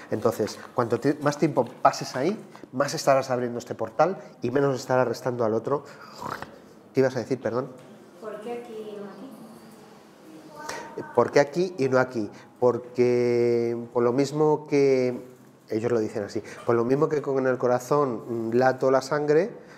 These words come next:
Speaker 1: y la re-, llevo por todo el organismo y aquí digiero.
Speaker 2: No, aquí.
Speaker 1: Que sí, que sí, que da igual. Si estoy poniendo otro ejemplo como para ilustrarlo.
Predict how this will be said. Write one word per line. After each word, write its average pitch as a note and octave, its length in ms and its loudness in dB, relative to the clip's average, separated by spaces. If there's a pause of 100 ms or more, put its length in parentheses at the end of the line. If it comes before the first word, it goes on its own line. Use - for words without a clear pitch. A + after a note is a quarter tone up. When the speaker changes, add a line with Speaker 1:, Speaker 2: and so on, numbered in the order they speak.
(140)
Speaker 1:
y B2 80 2
la A#2+ 380 4
re-, A#2 200 -2
llevo B2+ 240 4
por B2 140 -6
todo B2 80 0
el B2 80 6
organismo C3+ 560 0
y A2+ 80 2
aquí A#2 200 2
digiero. G#2 480 -2 (340)
Speaker 2:
No, - 100 -20 (540)
aquí. - 320 -18
Speaker 1:
Que - 80 -2
sí, C3+ 120 2
que A#2 80 0
sí, C3 120 2
que A#2 100 0
da A#2+ 80 2
igual. A2+ 260 0
Si G2 120 -10
estoy A2+ 180 -4
poniendo B2 300 0
otro A2 100 -2
ejemplo A#2+ 340 0
como A2+ 200 -2
para G#2+ 180 -2
ilustrarlo. A2 580 -2